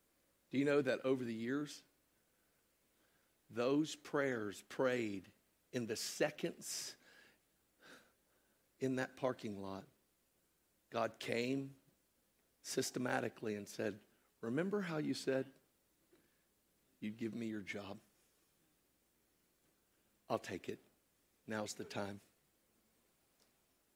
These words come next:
I remember the day when God said, "You remember when you said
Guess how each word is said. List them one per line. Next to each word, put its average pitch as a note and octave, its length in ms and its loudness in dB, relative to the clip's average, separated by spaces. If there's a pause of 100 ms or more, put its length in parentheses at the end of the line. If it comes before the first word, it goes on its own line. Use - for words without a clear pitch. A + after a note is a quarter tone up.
(1000)
I C3+ 60 8
remember D3 360 8
the C3 120 4
day D3+ 280 12
when C3+ 280 6
God D3 260 8
said, C#3+ 340 6 (1000)
"You E3 200 12
remember C#4 420 12
when A3+ 340 10
you G#3 140 8
said G3 460 10